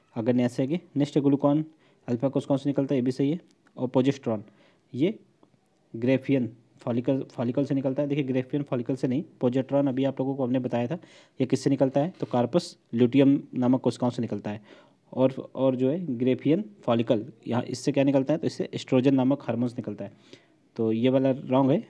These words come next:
राइट आंसर इसका क्या हो जाएगा? सी हो जाएगा। बाकी देखिए सोमेटो, somatostatin ये गामा कोशिकाओं से निकलने वाला हार्मोन्स है, ये बिल्कुल सही है।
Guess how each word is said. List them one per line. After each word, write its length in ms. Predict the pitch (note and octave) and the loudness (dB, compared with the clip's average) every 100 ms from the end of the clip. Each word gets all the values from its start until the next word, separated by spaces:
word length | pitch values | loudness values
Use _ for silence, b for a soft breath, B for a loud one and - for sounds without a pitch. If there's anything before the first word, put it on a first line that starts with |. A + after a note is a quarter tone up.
| - | -4
राइट 280 | A#2+ B2 B2+ | 2 2 2
आंसर 220 | A2+ A#2+ | 0 -2
इसका 220 | A#2 B2+ | -2 -8
क्या 140 | B2+ | -4
हो 40 | A#2+ | -2
जाएगा? 160 | C3 D#3 | -2 -2
सी 180 | - | 0
हो 80 | C3 | 0
जाएगा। 220 | G#2 G2+ - A2+ | 0 -8 -8 -6
बाकी 240 | A#2 C#3+ | -2 -2
देखिए 240 | C3 B2 - B B - | -2 -4 -12 B B -8
सोमेटो, 520 | - C3 C3 C#3 F3+ - _ _ _ | 2 4 4 2 0 -4 _ _ _
somatostatin 960 | - B2 B2+ B2+ E3 C3 - B2+ C#3 A2 - - | -4 0 2 2 -2 -2 -2 0 0 -2 -6 -6
ये 120 | B2 | -4
गामा 280 | B2+ B2 C3 | 0 0 0
कोशिकाओं 300 | B2+ A#2+ C3 B2 | 0 -4 -4 -4
से 100 | B2 | -4
निकलने 300 | A#2+ A#2+ B2 | -4 -4 -4
वाला 180 | B2 | -4
हार्मोन्स 360 | B2 A#2 B2 B2 | -4 -4 -4 -4
है, 60 | C#3 | -4
ये 100 | A#2+ | -4
बिल्कुल 260 | A2 A2+ | -6 -8
सही 200 | G#2+ G#2 | -10 -10
है। 100 | G#2+ | -12